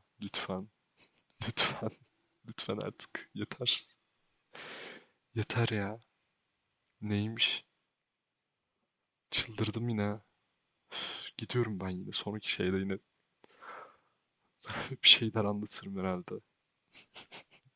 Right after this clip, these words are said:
<laughs> Bu arada söylemedim o.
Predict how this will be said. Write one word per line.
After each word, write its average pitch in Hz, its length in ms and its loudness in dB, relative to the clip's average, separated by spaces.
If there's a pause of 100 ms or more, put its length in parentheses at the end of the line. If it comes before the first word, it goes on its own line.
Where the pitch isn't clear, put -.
(400)
<laughs> - 580 -4 (100)
Bu 120 60 6
arada 113 200 2
söylemedim 104 680 0
o. 92 120 -2